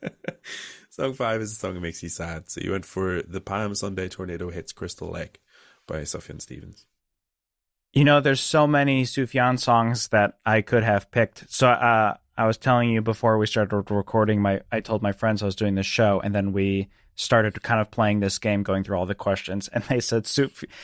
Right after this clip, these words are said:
Speaker 2: my friend Harry said, "I could do Sufjan for all fifteen."
Speaker 1: Right.
Speaker 2: Um,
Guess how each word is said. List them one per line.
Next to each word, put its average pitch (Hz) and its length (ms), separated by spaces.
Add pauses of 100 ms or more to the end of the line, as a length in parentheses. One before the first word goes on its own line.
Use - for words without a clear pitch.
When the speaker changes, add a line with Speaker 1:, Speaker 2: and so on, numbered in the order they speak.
(140)
Speaker 2:
my 135 100
friend 135 220
Harry 127 300
said, 110 240
"I 123 100
could 139 160
do 135 140
Sufjan 117 580
for 95 340 (240)
all 110 220
fifteen." 110 760
Speaker 1:
Right. 98 320
Speaker 2:
Um, 104 400